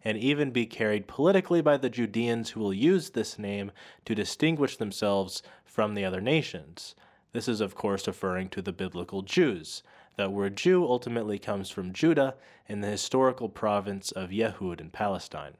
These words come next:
The other sons mentioned of immediate import are Rachel's sons Joseph and Benjamin, which will cap off this family since they are the last to be born. Joseph gets split into two tribes, Manasseh and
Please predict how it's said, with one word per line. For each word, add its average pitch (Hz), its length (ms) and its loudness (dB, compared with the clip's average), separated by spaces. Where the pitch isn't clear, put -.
The 135 80 4
other 185 200 6
sons 131 340 2
mentioned 110 560 -2
of 90 480 -8
immediate 127 480 2
import 95 580 -8
are 92 420 -2
Rachel's 117 420 0
sons 98 380 -4
Joseph 120 540 0
and 90 180 -8
Benjamin, 139 500 -2
which 196 300 -2
will 95 220 -2
cap - 380 2
off 101 240 0
this - 200 -10
family 147 440 2
since - 320 -4
they 123 200 4
are 117 140 4
the 113 100 0
last 90 440 -2
to - 80 -8
be 98 120 -6
born. 104 520 0
Joseph 131 440 4
gets 117 200 0
split 113 380 2
into 101 240 -4
two 139 240 2
tribes, 104 560 -2
Manasseh 98 720 -2
and 95 180 -6